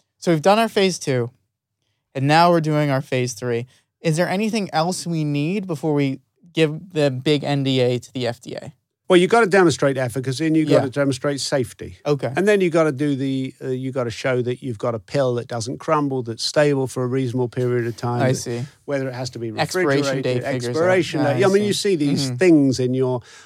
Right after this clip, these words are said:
Speaker 2: well, you take aspirin out of your cabinet, it says, you know, expires today, where are we? We're somewhere in the middle of twenty-two, right?
Speaker 1: Yeah.
Speaker 2: It probably says it's good, you know,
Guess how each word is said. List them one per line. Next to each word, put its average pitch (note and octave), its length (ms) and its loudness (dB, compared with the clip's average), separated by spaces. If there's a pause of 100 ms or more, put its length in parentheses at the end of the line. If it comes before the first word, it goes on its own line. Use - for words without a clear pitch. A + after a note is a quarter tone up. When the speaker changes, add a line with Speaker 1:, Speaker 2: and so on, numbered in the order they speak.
(140)
Speaker 2:
well, F#3+ 80 0
you F3+ 80 -2
take F#3+ 300 0
aspirin D3 500 -4
out B2+ 220 -2
of G#2 100 -14
your B2+ 260 -2 (280)
cabinet, C3 560 -2
it C3+ 180 -8
says, C3 320 0
you D#3+ 100 2
know, C3+ 140 2
expires C#3 840 0 (360)
today, C#3 360 0
where B2 160 -2
are A2+ 40 -6
we? A2 140 -8
We're A2+ 220 -8
somewhere C3 320 -4
in A#2+ 60 -4
the A#2+ 40 -4
middle A#2 200 -4
of G#2 100 -10
twenty-two, A2 580 -6
right? A2 160 -4
Speaker 1:
Yeah. A#2+ 140 0 (400)
Speaker 2:
It C3 120 -6
probably D#3+ 280 4
says C#3+ 480 0
it's C#3 260 -10
good, F3 480 2
you D#3+ 180 -2
know, C3 180 -2